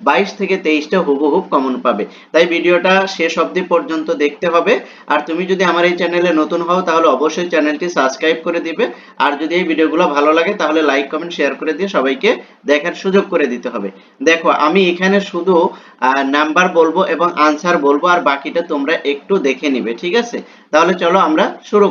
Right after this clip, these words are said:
করি। দেখো, এই যে এক নাম্বারে কি? এক নাম্বারে হচ্ছে হলো ক, ওকে? তারপর দেখো দুই নাম্বার, দুই নাম্বারে কি আছে? দুই নাম্বারে হলো এই যে খ। আমি দাগ দিয়ে দেব, তোমরা এগুলো বাসায় সুন্দর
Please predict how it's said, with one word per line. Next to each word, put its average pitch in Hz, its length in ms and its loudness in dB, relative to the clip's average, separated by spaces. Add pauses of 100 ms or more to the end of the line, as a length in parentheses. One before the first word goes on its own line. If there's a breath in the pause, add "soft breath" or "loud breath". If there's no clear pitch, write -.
করি। 110 160 -2 (360 loud breath)
দেখো, 151 240 2
এই 175 80 -2
যে 175 60 -2 (140)
এক 170 80 -6 (100)
নাম্বারে 175 380 0
কি? 127 60 -6 (120)
এক - 60 -4 (100)
নাম্বারে 170 300 0
হচ্ছে 165 200 -2
হলো 185 140 0 (120)
ক, - 40 0 (360)
ওকে? 175 220 -4 (440 loud breath)
তারপর 165 240 2 (100)
দেখো 160 220 0
দুই 160 260 0
নাম্বার, 117 260 0 (440 loud breath)
দুই 156 180 2
নাম্বারে 180 380 2
কি 175 160 -4
আছে? 175 120 -4 (100)
দুই 156 160 2
নাম্বারে 156 300 2
হলো 180 120 2 (120)
এই 143 100 -2
যে 151 160 0
খ। - 20 -20 (320)
আমি 156 140 2 (100)
দাগ 156 140 2 (100)
দিয়ে 170 200 0
দেব, 170 140 4 (180)
তোমরা 160 220 0 (160)
এগুলো 151 260 2 (500 loud breath)
বাসায় 190 400 0
সুন্দর 160 260 2